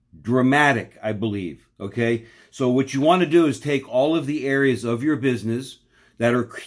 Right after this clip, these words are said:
key result areas that are gonna help you move your business forward and ask yourself, if you improved by ten or fifteen percent on each one of those areas,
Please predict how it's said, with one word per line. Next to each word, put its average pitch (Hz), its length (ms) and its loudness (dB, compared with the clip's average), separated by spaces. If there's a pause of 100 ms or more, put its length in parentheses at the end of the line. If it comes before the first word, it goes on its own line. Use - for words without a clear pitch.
key 147 200 -2
result 147 460 0
areas 143 340 2
that 120 140 -2
are 117 60 -2
gonna 120 120 -2
help 127 280 -2
you 127 100 0
move 123 300 2
your 123 100 0
business 113 460 -4
forward 117 680 2 (360)
and 110 120 -6
ask 147 300 -2
yourself, 120 580 0 (300)
if 117 220 -4
you 151 160 6
improved 160 640 0
by 117 160 -2
ten 147 320 -6
or 143 60 -4
fifteen 143 460 -4
percent 131 360 -4
on 117 100 -6
each 131 240 -6
one 139 120 0
of 131 100 0
those 123 180 0
areas, 127 460 2